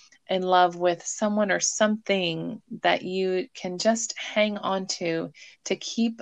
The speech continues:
a little bit of love alive in your heart, um, I think it will help you ultimately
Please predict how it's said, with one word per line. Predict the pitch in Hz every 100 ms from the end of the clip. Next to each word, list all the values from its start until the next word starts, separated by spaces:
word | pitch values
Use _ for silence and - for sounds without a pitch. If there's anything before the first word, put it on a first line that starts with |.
| -
a | 185
little | 185 208 220
bit | 220
of | 202
love | 180 180 196 247 262 - _ - - -
alive | 190 190 185 190 196 - -
in | 190
your | 185
heart, | - 190 254 311 - - _ _ _ _ _ -
um, | 185 180 170 175 - _ -
I | 185
think | 220 202
it | -
will | 185
help | - 185 -
you | 180 175 -
ultimately | 180 - 175 147 165 165 160